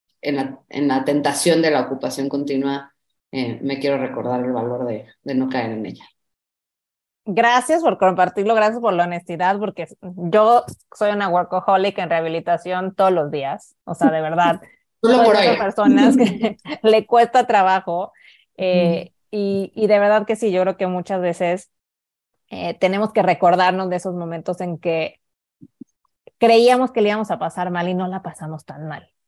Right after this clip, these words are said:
Speaker 2: ¿no?
Speaker 1: Ujú.
Speaker 2: O sea, e-, es más el miedo de decir todo lo que puede pasar mal y te das cuenta que, pues, sí estuvo incómodo, pero no estuvo tan gacho, ¿no? O sea, pudo haber estado peor.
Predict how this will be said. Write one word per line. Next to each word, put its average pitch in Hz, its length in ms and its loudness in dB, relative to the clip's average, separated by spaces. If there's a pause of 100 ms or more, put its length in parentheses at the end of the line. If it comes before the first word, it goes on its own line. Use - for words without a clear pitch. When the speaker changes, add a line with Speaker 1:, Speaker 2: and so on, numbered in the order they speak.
(280)
Speaker 2:
¿no? 180 140 -4
Speaker 1:
Ujú. 208 80 2
Speaker 2:
O 233 60 2
sea, 185 240 2
e-, 214 180 2
es 208 80 0
más 226 220 0
el 214 160 2
miedo 208 340 0
de 208 140 4
decir 185 320 -4
todo 220 180 2
lo 220 160 2
que 185 80 -2
puede 196 380 -2
pasar 185 400 -6
mal 180 420 -4 (560)
y 214 120 -6
te 254 100 -2
das 269 140 2
cuenta 311 260 -2
que, 254 220 -6 (200)
pues, 254 160 -8
sí 311 140 -4
estuvo 349 260 0
incómodo, 294 480 2
pero 190 220 2
no 202 80 -4
estuvo 208 260 -2
tan 147 140 -12
gacho, - 260 -16 (420)
¿no? 214 160 -2
O 247 40 0
sea, 196 260 0 (240)
pudo 208 220 4
haber 196 180 6
estado 175 380 -2
peor. 143 320 -12